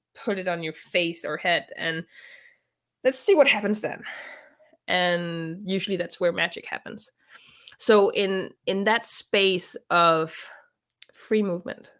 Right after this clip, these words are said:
of, um, just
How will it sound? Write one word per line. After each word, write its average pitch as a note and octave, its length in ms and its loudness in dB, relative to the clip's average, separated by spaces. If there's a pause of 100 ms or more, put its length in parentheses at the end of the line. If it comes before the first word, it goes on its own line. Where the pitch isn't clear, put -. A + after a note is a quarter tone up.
(100)
of, E3+ 480 0 (140)
um, E3+ 720 -6 (1600)
just - 340 -6